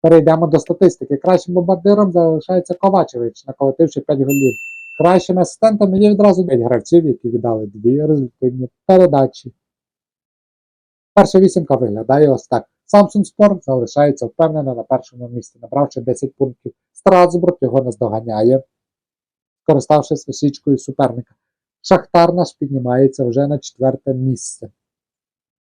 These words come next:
Дріта вже восьма.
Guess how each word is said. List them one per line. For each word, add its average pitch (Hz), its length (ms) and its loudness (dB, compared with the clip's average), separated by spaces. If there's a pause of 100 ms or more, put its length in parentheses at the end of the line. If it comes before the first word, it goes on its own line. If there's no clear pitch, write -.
(880)
Дріта 190 540 4 (1500)
вже 117 200 2
восьма. 113 520 0